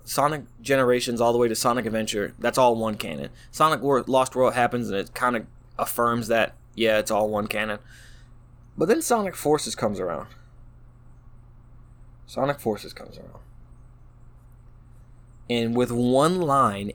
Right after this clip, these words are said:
everything is thrown in the question where the entire fan base is still really uncertain about what, what is going on with the canon at this point. Because it's literally one cutscene, which I finally got around to playing Sonic Forces. We may talk about it in another episode.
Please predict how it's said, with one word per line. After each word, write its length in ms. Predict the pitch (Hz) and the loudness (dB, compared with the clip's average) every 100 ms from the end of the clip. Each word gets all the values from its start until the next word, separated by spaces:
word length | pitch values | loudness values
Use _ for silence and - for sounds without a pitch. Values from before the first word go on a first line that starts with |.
| - | 0
everything 560 | 120 127 151 - 139 123 | 0 2 0 0 -2 -2
is 160 | 110 | -4
thrown 320 | - 120 123 | -2 0 2
in 120 | 123 113 | 0 -2
the 80 | |
question 520 | 107 117 110 - 107 110 | -2 -2 -2 -4 -6 -2
where 220 | 104 98 | -2 -2
the 260 | 107 135 | -2 0
entire 600 | 113 120 - 135 180 185 | 0 -2 -2 0 2 0
fan 400 | 147 - 131 135 | -2 0 2 2
base 200 | 117 107 104 | 2 -2 -2
is 100 | - | -2
still 360 | - 135 123 | 2 2 2
really 460 | 92 107 127 117 - 117 | -2 0 2 0 -4 -2
uncertain 720 | 117 104 - 123 - 76 - - - - - - - | -2 0 0 0 0 -8 -16 -20 -20 -20 -20 -6 -2
about 380 | 120 117 101 | 2 2 2
what, 380 | 110 120 131 - - - - - | -2 2 0 0 -14 -20 -20 -16
what 320 | - 131 135 131 | -6 0 2 2
is 80 | |
going 340 | 117 127 120 113 | 0 2 2 2
on 220 | 107 104 | 2 0
with 120 | 101 | -2
the 60 | 98 | -6
canon 360 | - 104 95 | -4 -4 -4
at 120 | 87 - | -8 -10
this 120 | - | -8
point. 260 | - - - - - - - - | -6 -6 -10 -20 -20 -20 -20 -8
Because 440 | 113 113 117 104 - - - - - - - | -6 0 2 0 -6 -20 -20 -20 -20 -20 -4
it's 180 | 131 - | -4 0
literally 380 | 139 143 139 120 | 2 2 2 0
one 260 | 120 139 | 2 0
cutscene, 360 | 143 131 - 110 | 0 -4 -4 -2
which 120 | 123 | -2
I 100 | - | -2
finally 320 | 156 285 302 214 | -2 -2 0 2
got 160 | 180 | 2
around 180 | 143 143 | 2 0
to 80 | 131 | 0
playing 220 | 143 139 | -2 0
Sonic 260 | 139 135 - | -2 -2 -2
Forces. 300 | 139 139 113 | -4 -4 -4
We 160 | 147 | -2
may 120 | 202 | 0
talk 220 | 185 120 107 | 0 0 0
about 200 | 104 73 | -2 -2
it 40 | |
in 60 | 82 | -4
another 280 | 92 71 | -6 -4
episode. 420 | 67 - - - | -4 -6 -8 -10